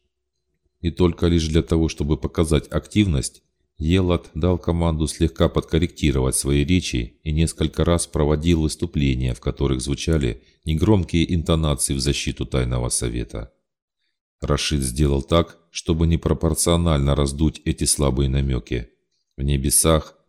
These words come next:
повисли гигантские плакаты с защитительными речами Елада,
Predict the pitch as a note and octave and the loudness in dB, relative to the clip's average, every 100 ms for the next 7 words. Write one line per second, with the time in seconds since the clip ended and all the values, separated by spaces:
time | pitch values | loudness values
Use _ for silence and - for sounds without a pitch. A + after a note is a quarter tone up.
0 | _ - E2 G2 F#2 E2+ D#2+ E2 E2+ E2 | _ -2 0 0 0 -2 -2 0 2 2
1 | D2+ - D#2 D#2 D#2 - D2+ - B1+ B1 | 0 -2 -2 0 -2 0 0 0 -6 -4
2 | C#2 - C#2+ D#2+ - C#2 C#2+ C#2 C#2 C#2 | -4 -4 -2 -2 0 0 0 0 0 0
3 | D2+ C#2 C#2 C2 C2+ B1 A#1 A#1+ G#1+ | -2 -2 -2 0 -2 -2 -4 -6 -8